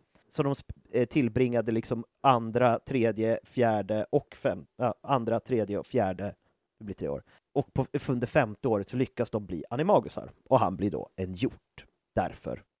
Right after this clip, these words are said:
smeknamnet. Och de skapade också marodörskartan, för när de var, eftersom de spenderade sin tid med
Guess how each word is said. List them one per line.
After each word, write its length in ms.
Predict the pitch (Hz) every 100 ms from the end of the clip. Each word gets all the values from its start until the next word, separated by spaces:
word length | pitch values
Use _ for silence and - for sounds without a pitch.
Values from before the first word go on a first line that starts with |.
| _
smeknamnet. 600 | - 131 - 165 - - _ _
Och 180 | 160 -
de 120 | 135
skapade 400 | 123 - 135 131
också 260 | 123 - 127
marodörskartan, 1120 | 107 113 120 127 175 - - 175 143 - - -
för 160 | -
när 200 | 127 131
de 180 | 127 123
var, 440 | 123 147 180 185 - _ _ _ _ _ _ _
eftersom 380 | - - 151 123
de 160 | 156 160
spenderade 600 | - 185 151 120 110 107
sin 220 | - 117
tid 460 | - 143 120 117 113 -
med 360 | - 117 110 104